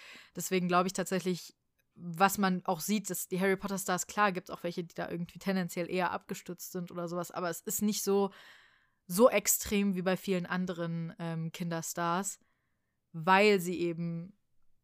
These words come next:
eine ziemliche Sch-, also es war ja ziemlich stetig, es war ja jetzt was, was relativ fix war in ihrem Leben. Es war,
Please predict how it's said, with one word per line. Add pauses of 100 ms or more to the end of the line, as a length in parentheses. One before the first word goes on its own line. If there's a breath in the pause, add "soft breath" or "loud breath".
(140)
eine
ziemliche
Sch-, (460)
also
es
war
ja
ziemlich (100)
stetig,
es
war
ja
jetzt (260)
was,
was
relativ
fix
war
in
ihrem
Leben.
Es
war,